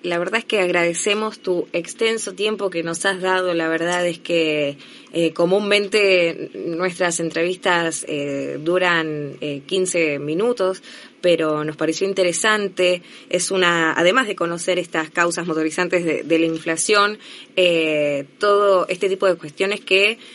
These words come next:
eh, a más de uno, ¿no?, en sus casas se estará haciendo reflexionar, repensar.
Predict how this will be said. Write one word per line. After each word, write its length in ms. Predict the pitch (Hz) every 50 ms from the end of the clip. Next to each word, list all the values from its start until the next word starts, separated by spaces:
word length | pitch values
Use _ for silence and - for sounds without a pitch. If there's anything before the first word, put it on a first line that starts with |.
| - - - - -
eh, 280 | 156 151 147 143 139 -
a 80 | 160
más 180 | 180 208 226 214
de 80 | 220 214
uno, 360 | 214 208 185 175 170 170 170
¿no?, 240 | 175 180 190 214 - -
en 180 | 170 165 160 160
sus 140 | - 160
casas 300 | - 180 185 196 202 190
se 60 | - 170
estará 540 | 170 - 160 156 165 165 165 165 160 151
haciendo 560 | 147 151 - 170 175 175 165 175 165 160 151 143
reflexionar, 840 | 147 151 147 - - - - - 170 175 190 202 202 196 196 190 -
repensar. 920 | - 180 180 180 165 165 - 165 165 165 165 - - 208 202 196 202